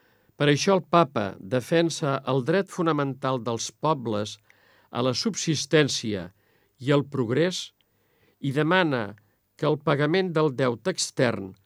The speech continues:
als països rics no comprometi la subsistència i el creixement dels països pobres. Així mateix, insta a crear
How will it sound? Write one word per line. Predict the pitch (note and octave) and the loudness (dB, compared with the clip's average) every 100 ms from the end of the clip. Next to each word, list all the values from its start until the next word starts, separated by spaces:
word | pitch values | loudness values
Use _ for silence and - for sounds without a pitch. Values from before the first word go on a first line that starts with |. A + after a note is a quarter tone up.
| _ _ _ | _ _ _
als | B2+ C3+ - | 0 0 -2
països | C#3 D3 F3+ D3 C3+ G2 G#2+ | 2 4 2 0 -2 -2 0
rics | D3+ E3 - - _ _ _ _ _ _ | 0 -2 -8 -10 _ _ _ _ _ _
no | D3+ F#3 | 4 4
comprometi | F3+ G3 F3+ E3 D#3 E3+ E3 B2+ | 4 0 2 2 4 4 2 0
la | A#2+ A#2 | -2 -2
subsistència | F#3+ F3 - C#3 - D3+ C#3 C3+ - G#2 F#2+ - _ - | -4 -4 -4 -4 0 0 2 -2 -4 -6 -6 -12 _ -6
i | |
el | B2 B2 | -4 -2
creixement | F3+ F3+ - B2+ B2+ A2+ A2+ _ _ _ _ - | 0 2 2 2 4 2 -4 _ _ _ _ -4
dels | B2 C3 - | 2 2 0
països | - C3 C3 B2+ B2 A2 - | 2 4 4 2 -2 -6 -4
pobres. | A2+ G2+ F#2 F#2 F2+ - _ _ _ _ _ _ _ _ _ _ _ _ _ _ _ _ _ _ _ | -2 -2 -2 -8 -10 -14 _ _ _ _ _ _ _ _ _ _ _ _ _ _ _ _ _ _ _
Així | - C3 - | -2 -2 2
mateix, | E3+ D#3 - B2 G3 - - _ _ _ _ _ _ | 4 4 4 2 2 -2 -10 _ _ _ _ _ _
insta | D#3+ G3+ F3+ - B2+ G#2+ G#2 _ | 0 2 2 -2 -2 -2 -4 _
a | C3 | -4
crear | D3 C#3+ D#3+ E3+ | -2 0 2 0